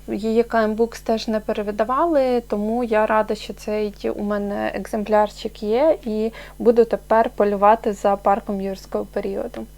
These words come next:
І поки згадала, читала про Майкла Крайтона, що, е, він навчався, здається, в Гарварді, е,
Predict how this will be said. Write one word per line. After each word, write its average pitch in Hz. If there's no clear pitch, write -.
І 233
поки 240
згадала, 233
читала 220
про 220
Майкла 220
Крайтона, 226
що, 214
е, 214
він 226
навчався, 214
здається, 214
в 202
Гарварді, 269
е, 220